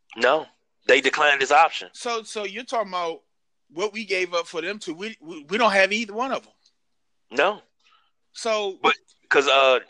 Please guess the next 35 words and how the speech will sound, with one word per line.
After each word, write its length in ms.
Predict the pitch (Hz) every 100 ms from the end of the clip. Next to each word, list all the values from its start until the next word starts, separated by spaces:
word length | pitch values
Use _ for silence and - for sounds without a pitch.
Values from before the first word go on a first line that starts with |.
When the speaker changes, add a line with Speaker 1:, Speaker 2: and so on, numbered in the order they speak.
| -
Speaker 1:
Jabari 460 | 131 151 165 175
Parker, 580 | - 180 185 165 131 123 - _ - _ _ _
he 180 | 190 190
had 160 | 160
an 100 | 135 -
option. 580 | 147 151 - 147 139 - -
His 240 | 165 190
option 380 | 147 147 - 151
was 100 | 131
declined. 600 | 131 - 127 123 120 113
Bobby 260 | 127 135 131
Portis 400 | 165 156 139 131
wound 280 | 131 127
up, 200 | 123 117 -
I 60 | 131
think 240 | 147 131 -
he 140 | 143
was 100 | 143
at 100 | 131
the 100 | -
end 140 | 135
of 80 | 117
his 160 | 143 135
contract, 600 | - 180 170 120 101 - _ _ - _
which, 160 | 117 127
if 120 | 120
I'm 100 | 120
not 180 | 139 95
mistaken, 380 | 123 160 123 113
might 220 | 139 165
have 80 | 143
been 120 | 135
his 240 | 127 101
rookie 280 | 151 - 131
deal. 440 | 123 147 113 87